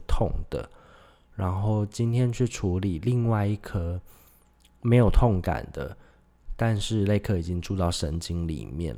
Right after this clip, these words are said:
了，所以，呃，在台北比较难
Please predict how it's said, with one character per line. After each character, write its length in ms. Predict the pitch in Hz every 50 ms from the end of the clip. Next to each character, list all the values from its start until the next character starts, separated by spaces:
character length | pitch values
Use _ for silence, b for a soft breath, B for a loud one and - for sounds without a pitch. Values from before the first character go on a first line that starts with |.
| 52
了， 120 | 52 - - -
所 200 | - - - 101
以， 220 | 98 92 87 85 B B B B B B B B -
呃， 500 | - 90 90 85 82 82 80 76 78 90
在 180 | 90 - 110 110
台 180 | - 110 101
北 300 | 98 - 98 90 85 76 - _
比 100 | - 104
较 200 | - - 131 143
难 260 | 143 131 104 87 85